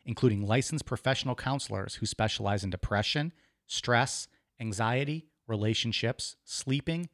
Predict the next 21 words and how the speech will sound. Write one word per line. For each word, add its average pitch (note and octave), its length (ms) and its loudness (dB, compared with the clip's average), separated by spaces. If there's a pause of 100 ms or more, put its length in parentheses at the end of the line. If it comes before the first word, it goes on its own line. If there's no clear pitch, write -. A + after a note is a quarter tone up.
(240)
trauma, B2 560 0 (320)
anger, A2 460 2 (340)
family C3+ 300 2
conflict, A#2 640 -2 (380)
L B2 140 4
G C3+ 160 0
B C3+ 200 0
T E3+ 180 0
matters, G#2 540 0 (220)
grief, C3+ 440 2 (100)
and G#2+ 120 0
self-esteem. G2+ 640 -2 (640)
In A#2 120 2
fact, C#3+ 440 4 (260)
so - 200 2
many D#3+ 140 4
people D#3+ 340 2
have C#3+ 60 4
been C3+ 160 4
using C3+ 280 2
BetterHelp C3 520 4